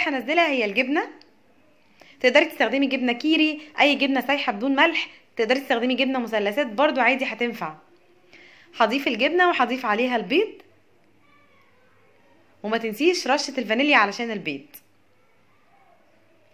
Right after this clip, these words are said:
هخلط الكلام ده كله كويس جدًا مع بعض لحد ما البيض يختفي تمامًا ويمتزج مع الجبنة كويس جدًا. الحليب المكثف بقى اللي هيغير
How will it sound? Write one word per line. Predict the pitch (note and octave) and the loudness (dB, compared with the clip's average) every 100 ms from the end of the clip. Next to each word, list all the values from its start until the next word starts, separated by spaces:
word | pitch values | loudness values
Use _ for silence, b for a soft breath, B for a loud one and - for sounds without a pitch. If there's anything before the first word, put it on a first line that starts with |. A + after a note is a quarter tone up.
| B B - | B B 0
هخلط | D#4+ D4 C4+ | 0 0 -4
الكلام | B3 A#3 C4+ C#4 | -2 0 2 0
ده | |
كله | C#4 D#4 C#4 | 0 0 0
كويس | B3+ B3+ D4+ D#4 | 0 2 2 0
جدًا | A#3+ C#4 C4+ | -4 -2 0
مع | A3+ G#3 | 0 2
بعض | D#4 F4 | 4 4
لحد | C#4+ - D#4 C4+ | 0 0 0 0
ما | G#3+ | -2
البيض | G3+ D#4 | -2 0
يختفي | B3+ - C#4 D4 | 0 -2 -4 -2
تمامًا | D#4 A#3+ E4 E4 B3+ | -4 0 0 0 0
ويمتزج | G#3+ G#3+ C#4+ C#4+ | -2 0 -2 0
مع | A#3 G3+ G3 | -2 0 -2
الجبنة | G3 C4+ B3+ A3+ | 0 -2 -2 -2
كويس | B3 D4+ D4 G3+ | 2 2 2 0
جدًا. | F#3+ - D3+ D#3 - _ _ _ _ b b b b b b b - | -2 -2 -8 -10 -20 _ _ _ _ b b b b b b b -8
الحليب | G#3+ A#3 D4+ | 2 4 4
المكثف | F4 E4 E4+ E4+ D4+ | 2 4 2 4 2
بقى | D#4 F4+ D4 | 4 4 4
اللي | B3+ | 0
هيغير | A#3 A3+ D4+ D#4 D#4 | -2 0 2 4 0